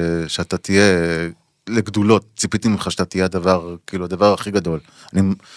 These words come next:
אני מאוד מאמין בך, אני מאוד האמנתי בך, זה מאוד מאכזב אותי."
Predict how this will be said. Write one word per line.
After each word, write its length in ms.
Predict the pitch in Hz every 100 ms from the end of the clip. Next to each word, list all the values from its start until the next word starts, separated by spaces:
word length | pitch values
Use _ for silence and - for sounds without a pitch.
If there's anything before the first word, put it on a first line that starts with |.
| - -
אני 80 | 104
מאוד 220 | 107 123
מאמין 280 | 127 113 117
בך, 200 | 104 -
אני 100 | 92
מאוד 220 | 113 120
האמנתי 320 | 110 107 95
בך, 180 | 82 87
זה 120 | 87
מאוד 180 | 110 117
מאכזב 320 | 117 90 82
אותי." 220 | 78 -